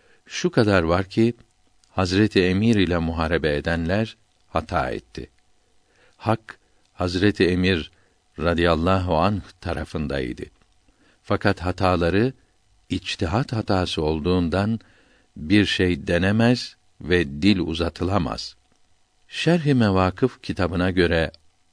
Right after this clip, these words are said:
Amidi diyor ki, Cemel ve Sıffin vakaları içtihat yüzünden idi.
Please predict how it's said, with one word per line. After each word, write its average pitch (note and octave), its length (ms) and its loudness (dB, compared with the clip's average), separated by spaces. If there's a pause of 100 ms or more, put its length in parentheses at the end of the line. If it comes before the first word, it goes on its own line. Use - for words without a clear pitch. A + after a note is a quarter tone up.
(200)
Amidi F#2 680 2
diyor E2 260 0
ki, B2 300 -2 (600)
Cemel G#2+ 460 4
ve F2+ 120 2
Sıffin F2 640 -2
vakaları E2 640 -2 (420)
içtihat A2+ 640 -2
yüzünden F#2 680 0 (300)
idi. C#2 280 -8